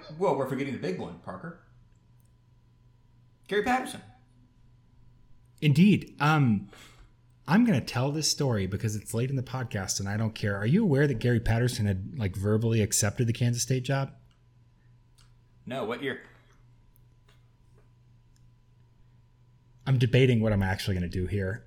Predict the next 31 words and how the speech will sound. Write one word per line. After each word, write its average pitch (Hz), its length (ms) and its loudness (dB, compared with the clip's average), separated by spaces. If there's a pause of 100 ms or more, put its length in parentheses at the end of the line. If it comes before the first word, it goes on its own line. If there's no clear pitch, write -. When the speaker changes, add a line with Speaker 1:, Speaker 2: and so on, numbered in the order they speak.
Speaker 2:
Um, 151 520 2
Speaker 1:
Is 110 120 0
this, - 460 -4
is 131 160 -8
this, - 520 -6
uh, 113 600 -2 (220)
Speaker 2:
I 160 140 6
don't 262 180 4
know 135 60 6
Speaker 1:
first 143 100 6
Speaker 2:
this 139 160 6
Speaker 1:
or 135 100 4
Speaker 2:
from 113 80 6
Speaker 1:
second 117 160 -4
retirement? 90 560 -8 (1600)
Speaker 2:
I 170 160 4
just 226 280 2
know 160 220 4
that, - 360 0 (1700)
uh, 143 300 -6 (1500)
he 202 220 4
had 165 100 4
not 151 240 2
put 165 120 6
anything 143 300 6
on 113 140 6
paper 147 380 2
and 113 280 0
word 127 280 4
got 139 160 2
out 170 400 2